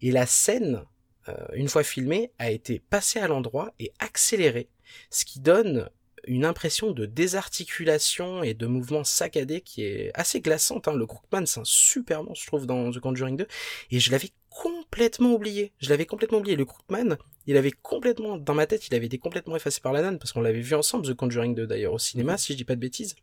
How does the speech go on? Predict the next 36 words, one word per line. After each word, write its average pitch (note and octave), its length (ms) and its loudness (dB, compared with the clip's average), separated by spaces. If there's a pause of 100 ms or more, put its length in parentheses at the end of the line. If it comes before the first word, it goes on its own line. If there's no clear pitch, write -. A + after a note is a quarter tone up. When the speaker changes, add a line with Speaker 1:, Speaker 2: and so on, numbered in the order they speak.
Speaker 1:
Et C#3 120 4
là, F#3+ 380 4 (180)
euh, A#2+ 380 2
je B2 120 -2
revois D#3 200 6
le D#3 60 2
film, G3+ 220 0
je A#2 100 -2
dis, A2 120 -12
waouh, A#2+ 360 0
mais - 80 -2
en C3+ 60 0
fait, - 200 -8
il - 20 2
y - 20 2
avait A#2+ 120 0
le G#2+ 60 -4
Crookman F3+ 480 -2
que B2+ 100 -2
j'avais G2 380 -4
complètement F#3 540 0
zappé, G3 360 0 (220)
qui B2 340 -2
est A2+ 80 -2
bien, C#3 720 0
euh, A#2 720 4
bien A#2 340 0
interprété E3 540 4
par A#2+ 180 0
Javier B2+ 180 2
Botet, C3 200 -2
dans B2+ 80 -2
le - 60 -2
sens - 320 0
où, C#3 160 0
euh, G#2 80 2